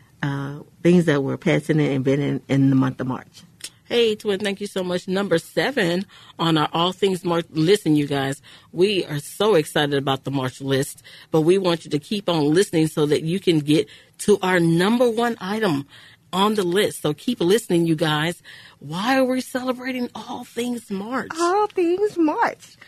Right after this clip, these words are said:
Speaker 1: I'm excited, Monica.
Speaker 2: Yes, yes.
Speaker 1: Some things that we can do in March. We had things for the, um, we had things for, um, the men, anybody who likes sports. Saint Patrick's Day,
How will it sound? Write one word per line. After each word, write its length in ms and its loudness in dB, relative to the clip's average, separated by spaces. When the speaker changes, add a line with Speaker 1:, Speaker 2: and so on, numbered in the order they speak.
Speaker 1:
I'm 300 4
excited, 960 2
Monica. 280 2
Speaker 2:
Yes, 500 -2
yes. 320 0
Speaker 1:
Some 160 2
things 300 4
that 180 4
we 180 2
can 280 2
do 440 2
in 220 2
March. 480 -4
We 100 0
had 260 0
things 340 0
for 140 -2
the, 220 -6
um, 360 -4
we 220 2
had 200 0
things 400 -4
for, 600 -4
um, 500 -12
the 120 -2
men, 380 0
anybody 420 0
who 120 -8
likes 280 -8
sports. 640 -6
Saint 280 -4
Patrick's 520 -10
Day, 340 -4